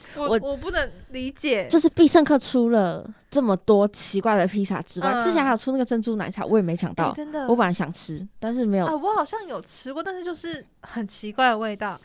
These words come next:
Speaker 1: 就是你不知道它是咸的还是甜的。
Speaker 2: 就是又有 cheese 在上面啊，还有番茄酱，就会觉得有点冲突。
Speaker 1: 呃。
Speaker 2: 我唯一吃到的一次是那个珍-，呃，不是珍珠，那个汤圆。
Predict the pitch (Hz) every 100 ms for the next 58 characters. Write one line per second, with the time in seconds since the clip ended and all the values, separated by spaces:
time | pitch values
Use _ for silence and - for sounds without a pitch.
0 | _ 349 440 359 254 285 277 254 262 -
1 | 175 151 175 - - 185 233 - 202 -
2 | 320 294 285 202 - - 208 214 196 185
3 | 185 175 175 - 92 226 214 190 208 208
4 | 190 160 - 185 165 208 233 240 220 190
5 | 185 226 202 - 220 226 - - 208 226
6 | 214 208 233 254 302 330 - - 277 269
7 | 208 180 185 - 196 - 196 175 170 85
8 | - - _ - 220 220 214 - 190 175
9 | 170 180 175 170 165 - - - 196 170
10 | 156 127 69 82 - 240 254 185 -